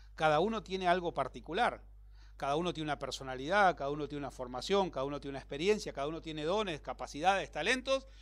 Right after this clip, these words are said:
y todo eso lo pone al servicio de Dios. Pero no buscamos ni paga, ni reconocimiento, ni fama, ni prestigio. Lo que buscamos es servir, hacer lo que Dios nos pide.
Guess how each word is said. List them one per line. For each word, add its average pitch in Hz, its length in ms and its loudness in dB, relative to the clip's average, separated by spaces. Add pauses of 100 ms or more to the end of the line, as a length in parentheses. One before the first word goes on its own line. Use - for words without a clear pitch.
(140)
y 170 100 -12
todo 220 240 4
eso 254 180 2
lo 196 160 0
pone 247 440 -8 (240)
al 151 160 -8
servicio 165 480 -4
de 131 80 -6
Dios. 113 340 -12 (1200)
Pero 156 160 -4
no 214 160 0
buscamos 165 500 0
ni 151 140 -10
paga, 254 580 0 (440)
ni 160 140 -4
reconocimiento, 165 1160 -6
ni 143 160 -10
fama, 226 720 0
ni 147 380 -6
prestigio. 151 640 -4
Lo 135 100 -6
que 143 120 -8
buscamos 220 580 -4
es 220 260 -6
servir, 147 500 -8 (840)
hacer 226 380 -2
lo 175 160 -8
que 139 80 -10
Dios 147 160 -8
nos 139 120 -12
pide. 104 320 -14